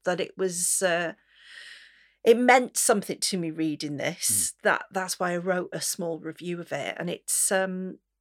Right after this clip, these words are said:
Speaker 1: Rob Halford, the singer of Judas Priest's autobiography. And, uh, much like Elton John's biography that came out about two years ago now. Now, I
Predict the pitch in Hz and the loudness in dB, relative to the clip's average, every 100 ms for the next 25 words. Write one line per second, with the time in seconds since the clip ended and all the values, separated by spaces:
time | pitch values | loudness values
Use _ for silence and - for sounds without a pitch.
0 | _ _ _ 190 196 208 - 220 233 - | _ _ _ -4 -2 -2 -2 0 0 -6
1 | - 160 202 - _ _ 196 - - 185 | -4 -4 -4 -12 _ _ -4 -2 -2 -4
2 | 180 180 - 196 180 185 - - 202 175 | -6 -8 -8 -12 -10 -8 -8 -6 -8 -8
3 | - - - - - - _ _ _ - | -10 -10 -8 -8 -12 -20 _ _ _ 0
4 | 208 208 - 196 202 214 240 - 151 139 | 0 0 -2 -2 -2 -4 -12 -6 -4 -4
5 | - _ _ _ _ _ _ _ _ - | -10 _ _ _ _ _ _ _ _ -20
6 | - 202 185 196 196 196 190 196 - - | 0 2 2 0 2 4 2 0 -6 -20
7 | - - 240 277 - - 233 240 - - | -20 -2 6 6 6 4 6 6 0 -12
8 | - 208 214 220 214 214 226 220 214 175 | 2 4 4 0 0 0 0 -2 0 2
9 | 147 - - 170 - - 196 175 160 - | 0 -4 -10 -10 -10 -8 -6 -4 -6 -6
10 | - - - 196 175 180 180 180 - 147 | -8 -8 -8 -8 -6 -6 -4 -4 -4 -6
11 | 135 117 - - - - 220 247 285 302 | -6 -14 -16 -20 -20 2 6 10 10 10
12 | 262 | 6